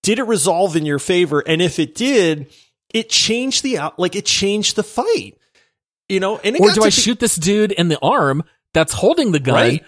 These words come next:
Speaker 2: and then the arm goes flying, and now he's disarmed?
Speaker 1: Right.
Speaker 2: Like, stuff like that was so
Speaker 1: It
Speaker 2: cool.
Speaker 1: really, it really, really was.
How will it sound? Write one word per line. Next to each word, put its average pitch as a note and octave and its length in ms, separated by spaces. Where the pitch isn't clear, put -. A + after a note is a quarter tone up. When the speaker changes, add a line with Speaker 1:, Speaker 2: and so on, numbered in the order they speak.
Speaker 2:
and F#3+ 120
then A#3 120
the E3+ 80
arm A#3 300
goes D#3 280
flying, D3+ 600
and D3 100
now D#3 140
he's E3 240
disarmed? C3+ 480
Speaker 1:
Right. E3 100
Speaker 2:
Like, C#3 140
stuff - 240
like A3+ 140
that D#3 140
was A#2+ 140
so - 220
Speaker 1:
It F#3 80
Speaker 2:
cool. E3 100
Speaker 1:
really, C4 260
it D#3 120
really, F#3 280
really D#3 240
was. D3 360